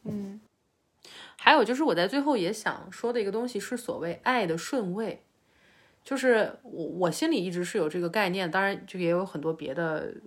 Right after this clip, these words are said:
Speaker 2: 可以说是流派啊，或者是学科呀，也会谈到这个，就是说爱它是有顺位的。顺位是什么意思？就是其实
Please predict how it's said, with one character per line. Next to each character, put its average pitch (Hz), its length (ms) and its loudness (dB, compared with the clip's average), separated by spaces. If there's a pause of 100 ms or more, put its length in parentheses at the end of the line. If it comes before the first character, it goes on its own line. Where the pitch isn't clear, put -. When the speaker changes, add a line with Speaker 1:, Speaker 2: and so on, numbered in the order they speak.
Speaker 2:
可 - 120 -12
以 165 40 -8
说 170 120 -6
是 170 160 -6
流 143 260 -8
派 170 340 -4
啊， 123 200 -8
或 165 80 -8
者 - 60 -8
是 - 140 -14
学 151 180 -8
科 190 220 -6
呀， 170 80 -2
也 151 100 -8
会 170 80 -6
谈 - 240 -10
到 185 160 -4
这 175 120 -10
个， - 200 -16 (260)
就 320 120 -4
是 262 80 2
说 262 160 4
爱 269 200 4
它 240 140 0
是 262 80 -2
有 214 100 2
顺 - 440 -2
位 254 200 2
的。 - 160 -8 (380)
顺 320 220 0
位 330 120 6
是 247 60 4
什 170 140 -2
么 170 80 0
意 214 120 0
思？ 185 120 -4
就 220 100 2
是 226 60 2
其 226 160 -6
实 254 280 0